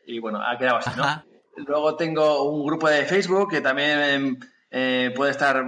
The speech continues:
Speaker 1: eh, bien para todos los que queráis aprender de copywriting y mejorar en marca personal, eh, que es, eh, Copywriting y, y, and Marca Personal, bueno, con esa, con ese símbolo an-, anglosa-, anglosajón.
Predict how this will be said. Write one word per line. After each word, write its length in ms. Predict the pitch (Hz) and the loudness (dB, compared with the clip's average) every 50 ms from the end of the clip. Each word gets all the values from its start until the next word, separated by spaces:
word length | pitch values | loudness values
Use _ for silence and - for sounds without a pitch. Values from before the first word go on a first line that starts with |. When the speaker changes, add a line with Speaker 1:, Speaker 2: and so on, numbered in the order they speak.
| 123 120 123 | -4 -6 -4
Speaker 1:
eh, 300 | 139 127 127 123 123 120 | -2 0 0 0 0 -2
bien 360 | 117 127 147 160 165 175 175 - | -2 0 0 2 2 2 0 0
para 260 | 143 131 127 123 117 | 2 2 2 2 2
todos 140 | 143 143 139 | 2 0 0
los 120 | 135 139 | 0 -2
que 300 | - 135 131 127 123 120 | 0 0 0 2 0 0
queráis 600 | 127 135 131 131 135 135 135 135 135 131 - 151 147 | 0 0 2 2 2 2 2 2 0 -2 -4 -4 -2
aprender 460 | 131 127 127 131 127 123 127 131 131 | -2 -2 0 -2 -2 -2 0 0 0
de 180 | 127 123 123 123 | 0 0 0 0
copywriting 920 | 123 123 113 127 123 135 143 151 147 147 151 147 147 147 147 147 151 147 147 | -2 -4 -6 -4 0 0 2 0 0 0 -2 0 2 2 2 2 0 0 -2
y 240 | 127 123 120 120 120 | -2 -2 -4 -4 -2
mejorar 440 | 120 113 110 - 127 127 127 127 | -2 -2 -2 0 0 2 2 2
en 60 | 127 123 | 2 0
marca 220 | 127 123 - 123 | 0 0 0 -2
personal, 480 | 123 - - 131 143 156 165 170 165 - - - - - _ - | -4 -2 -2 0 2 4 4 2 0 -2 -10 -16 -20 -18 _ -4
eh, 240 | 120 120 120 120 117 | -2 0 0 0 0
que 200 | 123 127 127 131 | 0 2 2 2
es, 280 | 131 127 - - - - _ _ _ | 2 0 -4 -8 -12 -20 _ _ _
eh, 160 | - 127 127 127 | -2 -2 -2 2
Copywriting 920 | 135 135 135 135 135 143 147 143 143 143 143 143 143 143 139 139 131 - | 2 2 2 4 4 4 2 2 2 0 2 2 2 2 0 -2 -4 -6
y, 560 | - 135 127 123 123 123 120 123 120 123 127 123 | -4 -2 0 0 0 0 0 -2 -2 -2 -2 -4
y, 180 | 123 - _ - - _ _ _ - 123 | -4 -8 _ -20 -20 _ _ _ -6 -2
and 220 | 123 131 127 123 | -2 0 0 2
Marca 320 | 131 139 147 143 143 143 | 2 2 2 2 2 0
Personal, 440 | 139 139 - - 135 135 151 170 180 | 0 0 0 0 2 4 4 4 4
bueno, 220 | 156 135 117 113 110 | 2 0 0 0 -2
con 140 | 117 117 | -2 -2
esa, 480 | 120 117 - 135 127 120 120 117 117 117 | -2 0 0 2 2 4 4 2 0 0
con 160 | - 120 120 123 | -2 -4 -2 -2
ese 180 | 120 120 131 127 | -2 -2 -4 -4
símbolo 920 | - 139 131 127 127 123 123 120 120 120 120 120 117 117 117 117 - - - | -2 0 0 2 2 4 4 4 4 4 4 4 4 2 0 -2 -4 -6 -6
an-, 160 | 120 123 123 123 | -6 -6 -6 -4
anglosa-, 720 | - 120 117 113 123 131 127 127 135 127 123 120 - - | -6 -6 -4 -2 0 0 0 0 2 2 2 2 0 0
anglosajón. 600 | 123 127 123 120 120 - - 156 165 185 202 208 | -2 -2 -2 -2 -4 -4 -2 0 0 0 0 -2